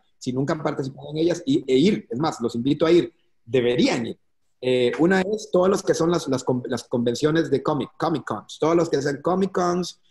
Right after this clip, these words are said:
eh, o, o de, o los que se visten, eh, de, de personajes. Yo sé que es un mundo totalmente distinto al que tal vez ustedes están,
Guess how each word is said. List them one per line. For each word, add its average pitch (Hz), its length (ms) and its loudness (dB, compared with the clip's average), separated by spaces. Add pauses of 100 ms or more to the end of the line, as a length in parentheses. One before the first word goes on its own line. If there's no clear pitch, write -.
(180)
eh, 117 520 2
o, 117 280 2
o 117 180 0
de, 113 200 2
o 120 100 -2
los 117 180 -2
que 117 100 -4
se 117 100 0
visten, 170 600 0 (420)
eh, 110 720 -2
de, 110 220 0
de 113 140 -4
personajes. 165 680 -2 (160)
Yo 139 100 -4
sé 170 140 -4
que 190 80 0
es 165 60 -6
un 180 120 2
mundo 180 220 0
totalmente 165 480 -2
distinto 160 400 -2
al - 60 -4
que - 80 -2
tal 110 120 -10
vez - 160 -4
ustedes 151 320 -4
están, 139 340 -6